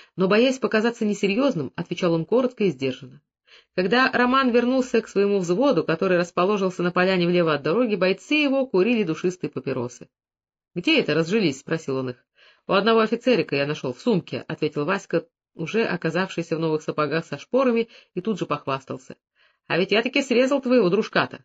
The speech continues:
Сперва коня под ним ухлопал, а потом и его гвозданул". "Врешь, обознался", — усмехнулся Роман, видевший, что Данилка благополучно удрал.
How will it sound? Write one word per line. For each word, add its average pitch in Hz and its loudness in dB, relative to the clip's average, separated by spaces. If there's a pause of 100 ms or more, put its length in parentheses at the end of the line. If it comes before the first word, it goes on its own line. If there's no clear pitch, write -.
Сперва 226 0
коня 269 2
под 185 2
ним 156 -2
ухлопал, 156 0
а 151 0
потом 294 2
и 285 4
его 214 4
гвозданул". 175 0 (680)
"Врешь, 156 -4
обознался", — 147 0
усмехнулся 147 -6
Роман, 226 -2 (300)
видевший, 240 0
что 226 -2
Данилка 226 0
благополучно 190 -2
удрал. 143 -6